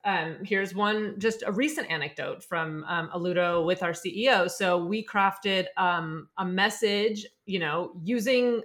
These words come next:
um, one of, using our C E O's thoughts and linking to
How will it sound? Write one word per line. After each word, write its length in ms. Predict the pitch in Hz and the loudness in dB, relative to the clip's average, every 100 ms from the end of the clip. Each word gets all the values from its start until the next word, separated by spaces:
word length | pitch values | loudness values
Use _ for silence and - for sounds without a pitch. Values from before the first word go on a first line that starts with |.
| - | 2
um, 500 | 196 180 175 170 - _ 170 156 | 2 2 -2 -6 -10 _ -10 0
one 180 | 208 | 2
of, 120 | 196 - - | 2 0 -8
using 300 | 180 185 226 | -6 -2 2
our 120 | 196 185 | 2 2
C 320 | - 226 233 | 0 -2 2
E 60 | |
O's 160 | 233 233 | 2 0
thoughts 580 | - 190 220 226 - - - - | 4 6 6 2 -10 -16 -20 -4
and 160 | 202 190 | -2 0
linking 340 | 208 247 240 | -2 0 -2
to 420 | - 240 226 220 | 0 -2 0 0